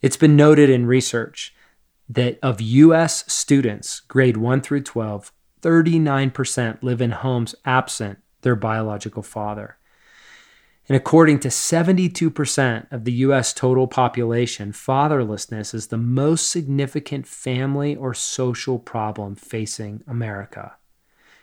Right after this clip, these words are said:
To identify the root of fatherlessness in our soul is to begin to recover a path leading to restoration of the greatest treasure we could ever receive.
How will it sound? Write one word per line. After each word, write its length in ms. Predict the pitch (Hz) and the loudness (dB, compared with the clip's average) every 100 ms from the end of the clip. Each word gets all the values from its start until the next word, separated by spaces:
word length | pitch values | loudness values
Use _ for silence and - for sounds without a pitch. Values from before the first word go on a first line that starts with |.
| _ | _
To 140 | - 139 | 0 2
identify 1000 | 120 - 147 160 175 - 139 135 131 127 _ _ | 2 2 2 2 -2 -2 -2 -2 -4 -6 _ _
the 80 | 120 | -4
root 420 | 110 131 127 120 - | 2 4 4 0 -10
of 100 | - | -12
fatherlessness 1160 | - 123 123 117 101 90 - 95 - - - _ _ _ _ | -4 0 0 -2 -6 -10 -12 -14 -16 -16 -18 _ _ _ _
in 100 | 127 | -4
our 180 | 123 117 | -2 -2
soul 520 | - - 131 123 113 | -6 -2 0 0 -2
is 120 | 110 - | -6 -8
to 100 | 123 | -6
begin 380 | 120 117 139 135 | -6 -2 -2 -4
to 120 | 156 | -6
recover 520 | 135 - - 139 139 | -6 -6 -8 -4 -4
a 60 | 131 | -6
path 640 | - - 139 113 - _ | -10 -8 -6 -6 -10 _
leading 280 | 135 120 117 | -4 -2 -4
to 120 | 127 | -6
restoration 960 | 117 113 113 - 123 113 - 107 98 - | -6 -6 -6 -4 -4 -4 -8 -12 -16 -18
of 100 | 117 | -14
the 60 | 117 | -14
greatest 680 | - 131 135 135 147 - - _ | -10 -2 0 0 -2 -6 -16 _
treasure 640 | - 135 127 101 98 - _ _ _ - | -4 0 0 -2 -10 -16 _ _ _ -6
we 140 | 120 | -6
could 240 | - 107 - - | -4 -8 -10 -4
ever 420 | 139 107 92 - _ _ _ | -4 -4 -10 -18 _ _ _
receive. 640 | 104 - 113 101 - _ | -10 -8 -8 -10 -16 _